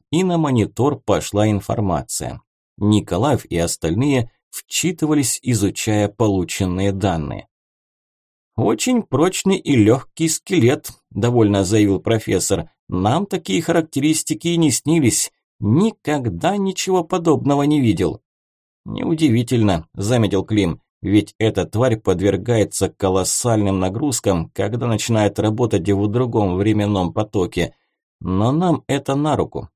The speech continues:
Материал отлично подойдёт для приклада плазменной винтовки, или как эту хрень обозвать». «Пусть будет винтовка»,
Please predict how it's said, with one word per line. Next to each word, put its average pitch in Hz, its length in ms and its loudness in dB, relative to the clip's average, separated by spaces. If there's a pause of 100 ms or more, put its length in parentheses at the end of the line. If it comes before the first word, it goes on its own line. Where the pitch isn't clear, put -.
(160)
Материал 101 760 -2
отлично 104 640 -4
подойдёт 95 600 0
для 104 140 2
приклада 101 540 0
плазменной 95 800 0
винтовки, 101 800 -2 (200)
или 127 440 0
как 127 240 0
эту 98 240 0
хрень 107 360 0
обозвать». 101 580 -2 (1080)
«Пусть 107 340 0
будет 123 320 2
винтовка», 104 920 2